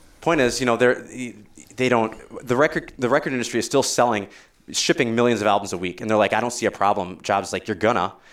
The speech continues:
And so he said, "You don't wanna do anything about it? Okay, guys, iTunes." He said, "I'll do it, iTunes," uh, and, and decided to put it, uh,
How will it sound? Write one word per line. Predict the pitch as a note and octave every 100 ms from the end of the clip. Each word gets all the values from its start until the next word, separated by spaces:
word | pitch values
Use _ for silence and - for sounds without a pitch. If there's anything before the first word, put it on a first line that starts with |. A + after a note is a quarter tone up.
| - - -
And | A#2
so | - A#2+ A#2
he | A2
said, | A2+ F#2+
"You | G#2
don't | C3+
wanna | C#3 C#3+
do |
anything | D3 D3+
about | D3 D3+
it? | F3 - _ _ _ _ -
Okay, | G2 F3
guys, | D#3 A#2+ A#2+ - _ _ _ _ _ _ _ _ _ -
iTunes." | G#2+ - E2 - -
He | F#2+
said, | G#2
"I'll | C#3+
do | F2+
it, | - - _ _ -
iTunes," | G#2+ - - - - - -
uh, | G2 F#2
and, | G2+ G2+ -
and | G2+
decided | - G2 F#2+
to |
put | - F#2+
it, | F#2 -
uh, | F#2+ F2+